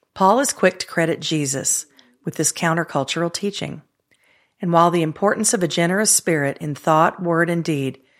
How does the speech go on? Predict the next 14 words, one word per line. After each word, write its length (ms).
is 120
paramount 640
to 120
a 60
remarkable 560
Christian 420
life, 460
we 80
can't 400
be 200
authentically 580
effective 500
or 120
genuine 540